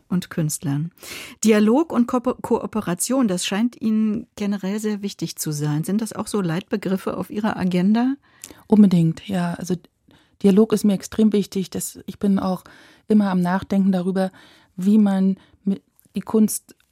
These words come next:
Speaker 2: so vermitteln kann. Das Wort ist schwierig, vermitteln, aber wie man so die Kunst präsentieren kann, dass Menschen mit ihr ins,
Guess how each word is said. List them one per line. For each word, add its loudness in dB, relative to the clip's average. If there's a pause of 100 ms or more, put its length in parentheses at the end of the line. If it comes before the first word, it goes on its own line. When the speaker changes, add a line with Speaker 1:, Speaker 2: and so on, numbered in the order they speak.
(280)
Speaker 2:
so 0 (240)
vermitteln 0
kann. 0
Das -6
Wort -6
ist -8
schwierig, 0
vermitteln, 0
aber -4
wie -2
man 0
so -2
die -2
Kunst 0
präsentieren 0
kann, -4 (340)
dass -2
Menschen 0
mit -2
ihr -2
ins, -4